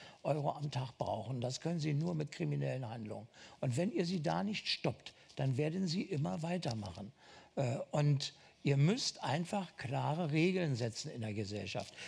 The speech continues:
Ich teile ja Ihre, äh, Ihre, Ihre Kritik von vorhin. Wenn ein sechzehnjähriger Mensch bei uns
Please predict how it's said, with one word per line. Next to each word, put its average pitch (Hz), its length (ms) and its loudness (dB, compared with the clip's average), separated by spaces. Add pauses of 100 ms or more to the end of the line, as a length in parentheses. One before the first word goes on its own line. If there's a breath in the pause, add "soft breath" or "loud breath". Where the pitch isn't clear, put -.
(120)
Ich 131 160 2
teile 165 320 4
ja 127 100 0
Ihre, 123 360 -2 (360 loud breath)
äh, 127 200 0
Ihre, 131 220 -2
Ihre 131 260 -2
Kritik 147 380 -2
von 120 200 0
vorhin. 101 400 -4 (520 soft breath)
Wenn - 120 2
ein 135 180 2
sechzehnjähriger 143 800 4
Mensch 160 400 0
bei 127 160 0
uns 165 320 0